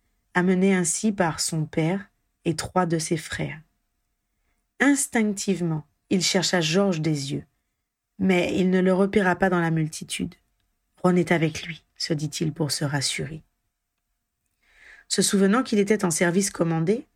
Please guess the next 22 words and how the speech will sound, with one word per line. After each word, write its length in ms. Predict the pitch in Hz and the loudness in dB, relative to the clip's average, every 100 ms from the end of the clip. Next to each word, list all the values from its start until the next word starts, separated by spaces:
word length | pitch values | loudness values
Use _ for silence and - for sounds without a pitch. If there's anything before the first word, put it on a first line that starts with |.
| _ _ _ - | _ _ _ 0
il 140 | 202 | 4
observa 540 | 196 190 208 185 202 247 | 4 2 2 4 4 2
les 100 | 220 | 2
porteurs. 520 | 190 170 - 156 151 _ _ _ _ - | -2 -2 -6 -6 -6 _ _ _ _ -2
Il 100 | 185 | 2
reconnut 680 | 175 175 190 175 175 165 165 | 2 2 2 2 0 -2 -6
Quentin 340 | - 175 220 214 | -4 -2 2 2
Whitehorn, 640 | 190 175 - 147 170 247 - _ _ _ _ _ _ | 2 0 -4 -2 -2 -4 -10 _ _ _ _ _ _
arborant 480 | 151 156 156 165 180 | -2 -2 -2 0 0
le 100 | 180 | 0
visage 380 | 156 156 156 151 | 0 0 -2 -2
fermé 340 | - 156 165 | -2 0 0
de 140 | 165 151 | 0 -2
ceux 180 | - 180 | -2 -4
qui 140 | 165 | -2
s'interdisent 600 | - 156 170 160 175 165 | -2 0 0 0 -2 -4
toute 220 | - - | -8 -6
manifestation 800 | 165 160 156 160 160 151 - 175 | -2 -2 0 -2 -2 -4 -2 -2
de 80 | 160 | -2
sentiment. 600 | 156 147 - 151 147 190 _ _ _ _ _ _ _ _ _ - | -4 -4 -6 -6 -6 -8 _ _ _ _ _ _ _ _ _ 0
Derrière 420 | 175 190 190 175 | 4 4 4 4
lui 320 | 180 190 247 | 2 0 -2